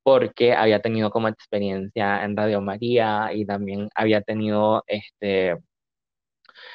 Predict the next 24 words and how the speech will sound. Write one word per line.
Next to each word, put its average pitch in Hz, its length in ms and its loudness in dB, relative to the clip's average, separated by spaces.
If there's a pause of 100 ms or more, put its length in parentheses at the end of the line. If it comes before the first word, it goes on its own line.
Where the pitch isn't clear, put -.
(260)
había 120 200 4
empezado 123 380 0
una 120 180 2
experiencia 110 760 0
de 113 100 0
evangelización 110 800 -4
en 117 120 -8
una 104 200 -2
página 107 380 -6
llamada 98 460 -2
Fe 107 120 -4
y 101 60 -2
Amor 98 280 -4
Católico, 107 680 -2
que 104 80 -8
es 98 80 -10
muy 95 160 -8
seguida 92 600 -2
en 92 240 -12
Latinoamérica. 98 800 -4 (520)
Entonces 117 300 -2
yo 123 100 4
ahí 131 160 4
empiezo 120 760 2